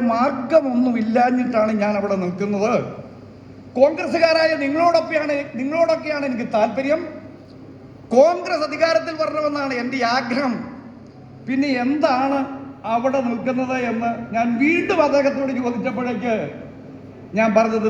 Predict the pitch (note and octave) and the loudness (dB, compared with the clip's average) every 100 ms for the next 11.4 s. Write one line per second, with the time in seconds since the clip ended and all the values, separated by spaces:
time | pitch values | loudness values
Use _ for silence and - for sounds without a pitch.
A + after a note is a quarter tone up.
0 | G3+ A#3 - B3 A3 G#3+ G3+ G3 G3+ G3+ | 2 2 4 4 6 2 2 2 4 4
1 | A3 C4 C4 - - - - - - - | 4 4 0 -4 -8 -12 -14 -16 -18 -2
2 | - G3 - B3+ A#3+ A3+ G#3+ A#3+ A#3+ A#3+ | 2 4 2 0 4 2 4 2 4 4
3 | A#3 G3+ G#3 A3 G3+ G3+ G3 F#3+ G3 G3+ | 4 4 2 2 2 2 2 2 2 2
4 | G3+ C4 D4 - - - - - - - | 2 4 2 -2 -10 -12 -16 -16 -18 -18
5 | - - - C3+ C3 - - - - - | -18 -20 -20 -20 -18 -18 -18 -18 -18 -18
6 | - - - C4+ C4 C#4 F#4 F#4 F#4 F4+ | -18 -18 -2 2 2 4 4 4 2 2
7 | F4 F4+ E4 D#4 D#4 D#4 D#4 D4+ D4 C#4+ | 0 -2 -2 -2 0 2 2 0 -2 -2
8 | C#4 C4+ C4 B3+ B3 G#3+ D3+ C3+ - - | -2 -2 -2 -4 -4 -6 -8 -10 -16 -18
9 | - - E3 A3+ G3+ G3+ G3 A3+ A#3 A#3 | -18 -16 -8 -6 -6 -6 -8 -6 -4 0
10 | G#3+ F3+ D3 - - - - - E3 A3 | 0 0 -4 -8 -12 -16 -14 -8 -2 2
11 | A3 A3 A3+ | 2 4 4